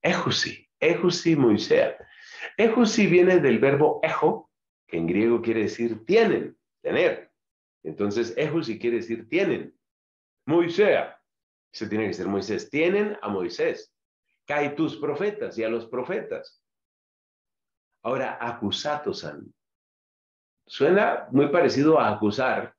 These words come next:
en español, pero no es acusar, más bien tiene que ver con la acústica. Acústica. Accusato san. Que oigan, que los oigan, accusato san autón.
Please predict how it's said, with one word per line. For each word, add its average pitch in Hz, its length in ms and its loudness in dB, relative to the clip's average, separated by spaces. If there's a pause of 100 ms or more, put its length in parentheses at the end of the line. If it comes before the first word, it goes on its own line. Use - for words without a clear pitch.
(360)
en 101 140 0
español, 101 420 0
pero 110 160 2
no 110 80 2
es 113 120 0
acusar, 101 540 -4 (280)
más 98 140 -2
bien 110 160 0
tiene 120 220 0
que 104 100 -4
ver 104 200 -2
con 120 160 0
la 101 240 -6
acústica. 143 1300 -4 (1500)
Acústica. - 1120 -4 (520)
Accusato 127 840 -4
san. 80 400 -12 (400)
Que - 340 -2
oigan, 151 760 0
que 139 160 0
los 127 360 0
oigan, 175 460 0
accusato 120 640 -6
san 165 280 -4
autón. 117 680 -4